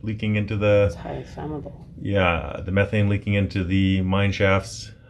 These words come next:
Speaker 1: uh, is what caused an eventual explosion. Uh, killed twenty-six people, and the company didn't even bother to recover all the bodies. I think fifteen were actually recovered.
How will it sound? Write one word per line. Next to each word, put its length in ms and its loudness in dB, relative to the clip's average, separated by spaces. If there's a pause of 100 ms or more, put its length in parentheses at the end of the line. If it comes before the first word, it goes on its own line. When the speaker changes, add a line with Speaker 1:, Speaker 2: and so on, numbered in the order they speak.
(120)
Speaker 1:
uh, 320 -4
is 100 -4
what 220 -4
caused 540 -2
an 100 -6
eventual 380 -4
explosion. 680 -2 (880)
Uh, 440 0 (180)
killed 260 0
twenty-six 500 0
people, 520 -2 (280)
and 460 2
the 400 6
company 380 0
didn't 360 0
even 560 0 (300)
bother 240 2
to 80 0
recover 380 0
all 80 6
the 80 -2
bodies. 360 2
I 100 -2
think 120 -8
fifteen 540 -4
were 80 -2
actually 240 -6
recovered. 500 -4